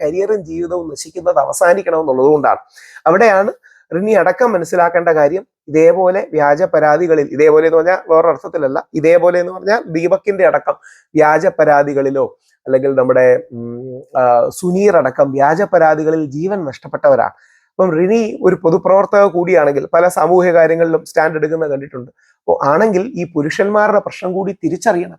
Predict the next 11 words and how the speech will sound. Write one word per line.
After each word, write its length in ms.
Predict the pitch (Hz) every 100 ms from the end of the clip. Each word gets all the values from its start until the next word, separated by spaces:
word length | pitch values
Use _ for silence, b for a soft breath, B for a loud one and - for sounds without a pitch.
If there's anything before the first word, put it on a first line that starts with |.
| _ 147
അങ്ങനെ 220 | 160 165
ഒരുപാട് 440 | 143 151 185 202
പേർക്ക് 300 | 175 170 165
ജീവൻ 340 | 139 147 185 196
നഷ്ടപ്പെട്ടിട്ടുണ്ടെന്ന് 600 | - 170 175 185 185 175
തിരിച്ചറിയണം. 500 | 170 190 175 170 - _ B B B -
ആ 220 | 170 165
തിരിച്ചറിവ് 520 | 180 185 - 214 214 233 b b -
റിനിക്കുണ്ടാകണമെന്ന് 1080 | 147 185 151 147 175 190 190 185 185 - -
റിനിയോട് 380 | 143 156 156 151 -
അഭ്യർത്ഥിക്കുന്നു. 640 | 107 147 143 170 180 202